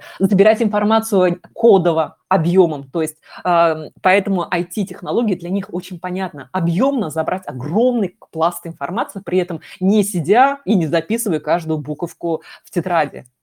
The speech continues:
А, и, а, множество других метаскиллов, ну, например, даже, а, почему школа не может дать ничего, да, то есть, а, почему она высасывает просто энергию? Потому что,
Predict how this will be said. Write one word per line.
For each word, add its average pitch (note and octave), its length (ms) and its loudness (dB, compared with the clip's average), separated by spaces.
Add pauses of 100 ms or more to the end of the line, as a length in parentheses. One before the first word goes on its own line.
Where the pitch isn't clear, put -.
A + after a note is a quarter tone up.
(640)
А, F3+ 280 4 (100)
и, G3+ 420 2 (720)
а, G3 420 4
множество G#3+ 500 2
других F3 300 -4
метаскиллов, G3 540 -4
ну, F#3+ 100 -4
например, F#3 420 -4
даже, D#3 320 -4 (200)
а, E3+ 220 4
почему A#3 520 -2
школа F#3+ 400 -2
не E3 120 -2
может D#3 300 -2
дать C3+ 220 -8
ничего, C3+ 400 -12
да, F3 160 -2
то G3 100 -8
есть, E3 120 -8
а, - 200 -16
почему A3 300 -6
она F#3 100 -2
высасывает D#3+ 560 -4
просто D#3+ 260 -10
энергию? C#3+ 320 -6
Потому F#3 240 -6
что, F#3+ 240 -4